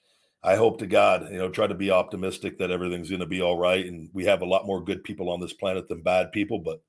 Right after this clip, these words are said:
we've gotta, we've gotta fight because, uh, hopefully, hopefully that is not the path, the route that we are,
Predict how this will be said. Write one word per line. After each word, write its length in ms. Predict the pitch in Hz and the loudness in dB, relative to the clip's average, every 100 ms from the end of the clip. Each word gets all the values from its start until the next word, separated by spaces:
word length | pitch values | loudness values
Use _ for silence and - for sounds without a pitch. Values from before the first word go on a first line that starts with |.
| _ _ _ - | _ _ _ -6
we've 160 | 98 | 0
gotta, 360 | 95 101 95 87 | 4 4 4 -2
we've 160 | 98 90 | -6 0
gotta 240 | 92 92 | 4 4
fight 340 | 78 - 87 76 _ _ | 2 0 0 -2 _ _
because, 520 | 85 - 87 82 - | -14 -8 -6 -6 -8
uh, 260 | 85 65 - - _ _ _ _ _ _ _ _ _ _ _ _ _ _ _ _ | -6 -8 -12 -18 _ _ _ _ _ _ _ _ _ _ _ _ _ _ _ _
hopefully, 480 | - 113 104 110 98 | -2 0 0 0 0
hopefully 400 | 92 110 104 101 | 0 0 2 2
that 160 | 92 90 | 2 2
is 100 | 101 | 2
not 220 | 95 92 | 0 0
the 80 | 92 | -2
path, 320 | - 92 90 | 0 0 0
the 80 | 95 | -2
route 240 | 87 90 | 0 0
that 120 | 90 85 | 0 -4
we 180 | 87 | -2
are, 220 | 82 80 | 0 -2